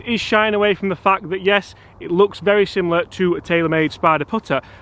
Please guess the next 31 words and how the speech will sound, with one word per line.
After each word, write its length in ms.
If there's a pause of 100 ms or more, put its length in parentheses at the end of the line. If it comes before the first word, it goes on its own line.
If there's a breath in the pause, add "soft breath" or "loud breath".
(120)
I 60
watched 240
a 40
podcast 560
or 120
listened 220
to 80
a 40
podcast 480
yesterday 400
from 300
Callaway 460 (300 loud breath)
and 300
Sean 380
Toulon, 460
who 120
is 140
head 240
of 80
Odyssey 340
Golf, 420 (320 loud breath)
and 140
he 160
was 140
the 100
guy 280
who 140
actually 280
designed 680
the 60
putter. 420